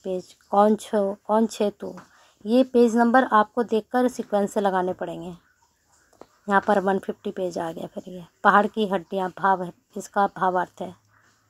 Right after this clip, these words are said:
ठीक है, अगर भावार्थ भी आप तक पहुंच गया तो मुझे लगता है बहुत अच्छा आपके लिए हो चुका है। और ये जो बुक्स के through आप तक कंटेंट पहुंचा है, इसमें कहीं ना कहीं आपका पेपर में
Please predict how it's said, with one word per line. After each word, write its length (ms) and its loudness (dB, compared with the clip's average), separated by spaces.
ठीक 140 -6
है, 60 6
अगर 220 4
भावार्थ 460 6
भी 120 4
आप 180 6
तक 160 2
पहुंच 260 0
गया 220 4
तो 300 2
मुझे 220 2
लगता 320 0
है 80 4
बहुत 300 0
अच्छा 300 -2
आपके 300 0
लिए 200 -2
हो 180 -2
चुका 320 -2
है। 180 2
और 280 4
ये 200 2
जो 240 4
बुक्स 220 -6
के 160 -2
through 280 0
आप 280 2
तक 140 -2
कंटेंट 440 0
पहुंचा 380 4
है, 220 4
इसमें 420 4
कहीं 260 2
ना 160 4
कहीं 420 2
आपका 380 2
पेपर 340 -2
में 360 2